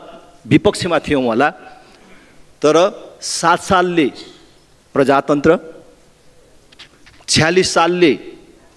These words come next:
बहुदलीय व्यवस्था र बैसठी त्रिसठीको परिवर्तनले समानुपातिक समावेशिता, यी तिनटा महत्त्वपूर्ण कुराहरूको स्थापना गरेको छ। अब यसबाट मुलुक पछाडि फर्कन सक्दैन।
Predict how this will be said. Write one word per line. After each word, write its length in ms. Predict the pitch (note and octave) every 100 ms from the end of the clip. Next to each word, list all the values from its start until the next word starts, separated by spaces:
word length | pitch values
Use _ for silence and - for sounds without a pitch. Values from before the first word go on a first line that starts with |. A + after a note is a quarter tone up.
| _ _ _ -
बहुदलीय 460 | C3+ D#3 E3 D#3 C3+
व्यवस्था 680 | C3 B2+ - E3 G3+ - - - - - - - _ _ _
र 120 | B2 D3+
बैसठी 480 | G#2+ F3 A#3 A3
त्रिसठीको 540 | G#3+ F#3+ - E3 C#3+ D#3
परिवर्तनले 840 | - C#3+ C3 C3 B2+ A#2+ A#2 - - - _ _ _ _ _ _ _ _ _ _ _ _ _ _ - _ -
समानुपातिक 800 | - E3 D#3+ E3+ F3 D#3+ D3 D#3
समावेशिता, 640 | - C#3 C3 A#2+ - G#2 F#2 - _ _ - _ _ _ _ _ _ _ _ _ _ -
यी 80 | G3+
तिनटा 420 | - A#3+ B3 G3
महत्त्वपूर्ण 640 | D3 D3+ G#3+ - G3+ F#3+
कुराहरूको 500 | F#3 D3+ C3+ A#2 D3 -
स्थापना 400 | - B2 - A2
गरेको 280 | F#2 F2+ -
छ। 140 | - - - - - - _ - - -
अब 80 | C#3+ D#3
यसबाट 420 | A#3+ - B3 B3
मुलुक 360 | A#3 G3 G#3
पछाडि 280 | G3 - E3+
फर्कन 340 | - C#3 B2+ A#2+
सक्दैन। 340 | A2 -